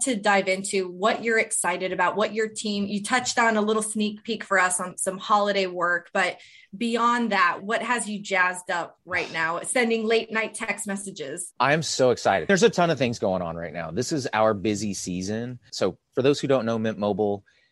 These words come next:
Speaker 2: it runs an E D L P strategy. So everyday low price.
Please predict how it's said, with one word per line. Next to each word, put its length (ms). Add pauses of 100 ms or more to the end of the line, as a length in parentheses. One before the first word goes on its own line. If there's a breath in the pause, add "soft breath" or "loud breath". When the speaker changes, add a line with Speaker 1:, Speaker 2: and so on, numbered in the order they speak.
(160)
Speaker 2:
it 120
runs 220
an 220
E 100
D 200
L 140
P 240
strategy. 600
So 300
everyday 320
low 160
price. 560